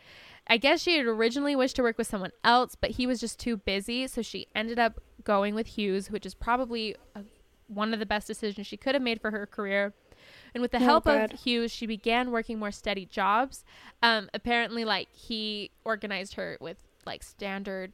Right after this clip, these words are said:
Speaker 1: bookings and got her multiple per-, performances at the Grand Ole Opry. In January nineteen sixty, she officially became a member of the Opry, which is a very big deal, like I mentioned. It's, like, the step up from getting to perform there. Like, if you're a member there, it's like you're,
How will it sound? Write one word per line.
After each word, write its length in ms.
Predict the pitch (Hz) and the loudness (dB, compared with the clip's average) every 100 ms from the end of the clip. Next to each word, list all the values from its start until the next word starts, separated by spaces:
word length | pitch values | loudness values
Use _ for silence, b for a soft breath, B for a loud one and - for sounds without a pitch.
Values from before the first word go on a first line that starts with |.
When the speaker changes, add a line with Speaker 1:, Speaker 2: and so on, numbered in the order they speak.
| - | -2
Speaker 1:
bookings 420 | 320 320 311 294 | 0 0 -4 -4
and 80 | 233 | -2
got 140 | 202 | -2
her 100 | 202 | -2
multiple 360 | 214 220 233 247 | -4 -4 -4 -6
per-, 180 | 240 226 | -6 -12
performances 760 | - - 214 220 233 240 233 - | -14 -8 -4 -2 -2 -2 -4 -2
at 220 | 208 214 | -2 -2
the 60 | 247 | -4
Grand 280 | 240 233 | -2 0
Ole 140 | 233 - | 0 0
Opry. 540 | 226 226 - 233 240 - b b b b - | 0 0 -2 -2 -2 -6 b b b b -4
In 120 | 226 | 2
January 360 | 247 262 285 | 4 4 2
nineteen 320 | 277 269 277 254 | 0 0 -2 -4
sixty, 320 | 262 - 254 | -4 -4 -8
she 240 | - 240 | -6 -4
officially 460 | 214 - 247 - 247 | -4 -2 -2 0 -4
became 320 | 220 220 214 | -4 -6 -6
a 80 | 196 | -6
member 480 | 190 208 285 302 262 | -2 0 2 2 4
of 180 | 202 | 4
the 160 | 202 202 | 4 0
Opry, 560 | 190 190 - 185 208 226 | 2 2 0 -2 -2 -2
which 200 | 202 208 | -4 -4
is 100 | 196 | -6
a 60 | |
very 280 | 190 190 190 | -2 0 0
big 240 | 190 185 | -4 -8
deal, 260 | - 202 180 | -8 -6 -4
like 200 | 185 190 | -4 -4
I 100 | 190 | -6
mentioned. 540 | 175 185 - 202 226 - | -8 -10 -8 -8 -8 -10
It's, 260 | 214 - - | -12 -8 -4
like, 200 | 220 - | -4 -4
the 80 | 214 | -8
step 280 | - 214 - | 0 0 2
up 160 | 208 | 0
from 120 | 220 | 0
getting 180 | 202 196 | -6 -8
to 60 | 180 | -10
perform 380 | - 220 220 220 | -6 0 2 2
there. 320 | 220 220 220 b b b - | 4 2 0 b b b -10
Like, 120 | 214 - | -8 -10
if 120 | 220 | -2
you're 100 | 214 | 0
a 40 | |
member 320 | 208 202 208 | 2 0 0
there, 180 | 202 196 | -2 -2
it's 180 | 196 - | -2 -6
like 180 | 185 - | -10 -10
you're, 240 | 185 175 | -12 -12